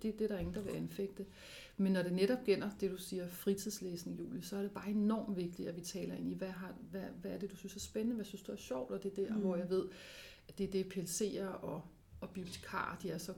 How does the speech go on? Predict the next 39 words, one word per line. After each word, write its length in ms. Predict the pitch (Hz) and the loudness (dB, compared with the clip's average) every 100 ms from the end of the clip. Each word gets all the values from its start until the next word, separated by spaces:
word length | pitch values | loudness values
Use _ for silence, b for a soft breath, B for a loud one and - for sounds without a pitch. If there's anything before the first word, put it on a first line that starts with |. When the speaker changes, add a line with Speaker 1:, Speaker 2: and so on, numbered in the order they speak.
| - | 0
Speaker 1:
gode 360 | 220 240 294 | 2 4 2
til, 180 | 302 202 165 | 2 0 2
ikke? 140 | 185 214 | 2 0
Det 80 | 220 | 0
er 40 | |
at 60 | 202 | 0
sige, 200 | - 202 | 0 0
"Hvad, 100 | 233 - - - | -2 -8 -16 -4
du 60 | 247 | -2
synes, 240 | 254 269 - | 2 0 4
denne 260 | 220 226 | 6 6
her 140 | 254 214 | 4 0
bog 160 | - - | -2 -4
var 60 | 113 | -4
interessant, 400 | - - - - | -8 -10 -14 -12
så 80 | - | -8
tror 200 | - - | -8 -10
jeg 280 | - - 175 | -16 -12 -6
det 60 | |
her," 100 | 185 - - | -6 -6 -8
eller, 140 | - - - | -12 -12 -8
"Hvad 100 | 214 | -8
plejer 380 | - 220 214 226 | -6 -6 -2 -2
du 40 | |
godt 220 | 208 190 196 | 0 2 2
at 60 | |
kunne 160 | 196 185 | 0 0
lide, 120 | 180 170 | 0 -2
eller 120 | 175 | -2
har 60 | 180 | -4
du 40 | - | -4
set 260 | 277 294 - | -4 -4 -2
den 160 | 190 190 | 0 0
her," 180 | 170 - | -2 -4
og 80 | - | -6
så 100 | - | -8
videre, 320 | - - - | -6 -4 4
ikke? 120 | 196 | 6
Speaker 2:
Mm. 120 | 180 | 6